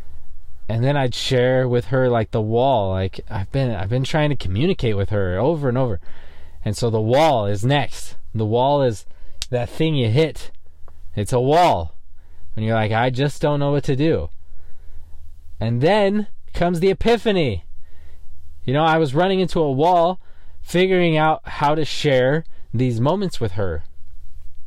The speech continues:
And then came the epiphany. And so I shared the epiphany with her. And then I shared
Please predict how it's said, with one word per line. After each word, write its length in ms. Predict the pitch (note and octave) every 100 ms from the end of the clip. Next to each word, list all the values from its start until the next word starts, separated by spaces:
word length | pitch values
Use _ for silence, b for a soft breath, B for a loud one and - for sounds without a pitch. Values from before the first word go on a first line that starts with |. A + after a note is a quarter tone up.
| - - - - - - - - - - - - -
And 160 | A2+
then 200 | A#2 B2+
came 200 | - B2+
the 140 | B2 B2+
epiphany. 560 | - A3+ - G#2 E2+ b b b b
And 160 | B2+ B2
so 160 | D3
I 120 | C3
shared 300 | B2 - E3+
the 100 | E3+
epiphany 460 | F3 - A3+ - C#3
with 140 | A#2+
her. 260 | C3+ C3 D3+ b b b b b b b b b -
And 220 | C3 C#3+
then 140 | G3
I 120 | F#3+
shared 540 | E3+ - F3+ F#3 F#3